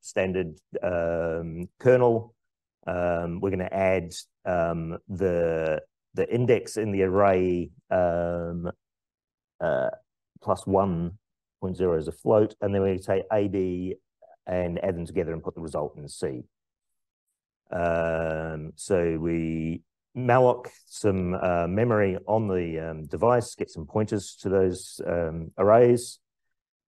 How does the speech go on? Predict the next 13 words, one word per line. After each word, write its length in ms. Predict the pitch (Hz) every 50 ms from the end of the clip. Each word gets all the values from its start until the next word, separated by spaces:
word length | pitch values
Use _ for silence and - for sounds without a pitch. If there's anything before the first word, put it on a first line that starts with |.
| _ -
Then 120 | 110 101
we 100 | 98 92
launch 360 | 90 104 120 120 120 117 -
the 80 | - 98
kernel, 440 | - - 113 117 113 110 113 113 104
that's 180 | 90 - -
the 80 | - 98
thing 180 | - 98 92 87
with 140 | 87 82
the, 340 | - 90 87 82 82 80 78 - -
the 120 | 85 78
triple 340 | - - 98 - 85 82 76
chevrons 680 | - - 117 104 98 113 107 107 107 110 107 - -